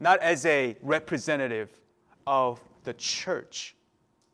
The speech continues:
That's why, uh, pa-, you know, I mean, even the, the con-, the, the consti-, the Constitution says, you know, uh, that the separation of church and state, but even before that, right, um,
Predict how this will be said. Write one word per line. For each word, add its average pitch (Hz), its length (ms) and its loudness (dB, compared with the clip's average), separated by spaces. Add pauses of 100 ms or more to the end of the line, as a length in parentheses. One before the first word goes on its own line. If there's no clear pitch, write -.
(420)
That's 165 260 -2
why, 160 440 8 (560)
uh, 151 80 -6 (280)
pa-, 151 280 0
you 165 80 -4
know, 139 60 0
I 135 100 0
mean, 131 200 -6 (1080)
even 139 240 -6
the, 127 80 -6
the 120 140 -10
con-, 156 220 -2 (220)
the, 139 240 -10 (240)
the 139 120 -8
consti-, 170 500 0 (160)
the - 80 -20
Constitution 156 520 -6
says, 120 380 -8 (180)
you 135 100 -12
know, 101 280 -12
uh, 104 280 -8 (260)
that - 120 -18
the 113 60 -12
separation 139 500 -6
of 131 100 -12
church 151 200 -12
and 143 80 -12
state, - 140 -14 (140)
but 196 100 0
even 208 260 -2
before 165 480 -2
that, 120 380 -6
right, 123 300 -12 (680)
um, 110 500 -2